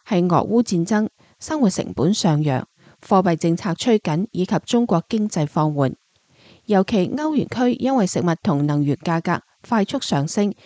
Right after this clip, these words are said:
導致無數家庭嘅經濟狀況變得好脆弱。戈皮納斯認為，今明兩年全球將近三分之一嘅國家或將面臨經濟萎縮。美國、歐盟及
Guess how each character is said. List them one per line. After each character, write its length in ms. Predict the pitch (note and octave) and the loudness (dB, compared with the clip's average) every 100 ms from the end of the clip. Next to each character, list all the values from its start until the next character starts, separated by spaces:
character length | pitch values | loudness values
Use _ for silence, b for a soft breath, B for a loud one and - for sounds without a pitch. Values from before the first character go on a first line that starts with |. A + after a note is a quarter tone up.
| b b | b b
導 180 | F3 | 2
致 200 | E3+ F3+ | 4 2
無 120 | E3+ D3 | 0 0
數 220 | - D#3 | 0 0
家 220 | - G3 | 0 -4
庭 160 | G3 G#3 | -4 -6
嘅 140 | - | -6
經 180 | - G3 | -4 -2
濟 160 | F#3+ D3+ | 0 0
狀 240 | - C#3 | 0 -2
況 300 | D3 D#3 D3+ - | 0 0 0 -2
變 220 | - D#3+ | -4 -2
得 160 | E3 G#3 | -2 -4
好 280 | - - C#3 | -4 -4 -4
脆 220 | - F3 | 0 0
弱。 220 | D3+ D3 - _ _ _ _ _ _ | 2 0 -2 _ _ _ _ _ _
戈 140 | - D4+ | -4 -2
皮 160 | C#4 | 0
納 180 | D#3+ D#3 | 0 -2
斯 160 | D#3 B3 | -2 -2
認 280 | A3+ E3 D3+ | 0 2 0
為， 300 | D3 C3 - b b b | 0 -4 -8 b b b
今 120 | - | -10
明 280 | E4 A3 D#3+ | -2 2 2
兩 240 | D#3+ E3+ G3+ | 2 4 4
年 180 | D#3+ - | 2 0
全 200 | - D#3+ | 0 0
球 220 | F3 D3 | 2 -2
將 340 | - B3 B3 A#3+ | 0 2 4 2
近 260 | - D#3+ D3+ | 2 0 0
三 260 | - G#3 | -2 0
分 200 | A3 D#3+ | 0 0
之 160 | D#3 G3 | 0 0
一 60 | |
嘅 180 | G3+ F#3 | 0 0
國 240 | D#3+ D#3 D#3 | 2 2 2
家 240 | G3 F#3 - B B B | 0 -2 -4 B B B
或 140 | G#3+ | 0
將 260 | G#3+ D#4+ D#4 | 0 -2 2
面 220 | A3 F3 | 4 4
臨 100 | D3 - | 0 -2
經 160 | A#3 | 0
濟 160 | A#3 E3+ | 2 2
萎 220 | C3+ C3 | 0 -2
縮。 240 | F#3 A#3 A#3 _ _ _ b b b | 0 2 2 _ _ _ b b b
美 180 | - F#3+ | 0 2
國、 260 | G#3 G#3+ - _ - | 6 4 4 _ -6
歐 180 | C#4 | -4
盟 200 | C#4+ G3+ | 0 -2
及 100 | - | -2